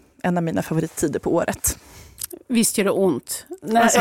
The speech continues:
Speaker 1: är det.
Speaker 2: <laughs> när knoppar
Speaker 1: Det är det
Speaker 2: brister.
Speaker 1: där dubbla som man
Speaker 2: Ja.
Speaker 1: gillar.
Speaker 2: Men, eh, och sen så ska man ju såklart också, eh, hinna läsa när man är ledig. Och, men vi knyter ihop det här genom att prata om lite böcker som har naturkoppling.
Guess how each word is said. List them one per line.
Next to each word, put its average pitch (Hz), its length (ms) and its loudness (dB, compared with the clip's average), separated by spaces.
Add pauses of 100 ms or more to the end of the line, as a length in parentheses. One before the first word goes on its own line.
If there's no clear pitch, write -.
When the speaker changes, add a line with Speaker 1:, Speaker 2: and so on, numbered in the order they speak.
Speaker 1:
är 180 280 4
det. 277 100 4
Speaker 2:
<laughs> 370 40 6
när 262 60 2
knoppar 247 540 0
Speaker 1:
Det 196 200 2
är 196 40 0
det 220 100 2
Speaker 2:
brister. 202 120 0
Speaker 1:
där 220 160 6
dubbla 196 420 2
som 185 160 0
man 180 100 4
Speaker 2:
Ja. 226 120 4
Speaker 1:
gillar. 170 300 2 (460)
Speaker 2:
Men, 302 460 4 (420)
eh, 247 80 2
och 262 80 0
sen 262 140 2
så 240 80 -2
ska - 140 -4
man 226 120 0
ju 208 100 -2
såklart 202 360 -2
också, 175 440 0
eh, 160 460 0
hinna 180 180 2
läsa 160 460 0 (160)
när 185 100 -2
man 180 100 0
är 175 40 2
ledig. 180 380 0
Och, - 260 -10
men 262 180 2
vi 262 220 2
knyter 294 280 2
ihop 311 280 0
det 311 80 2
här 392 140 2
genom 208 200 0
att 202 120 -4
prata 214 260 -2
om 208 60 0
lite 190 140 -4
böcker 208 260 -2
som 202 180 0
har 190 340 2
naturkoppling. 269 680 -2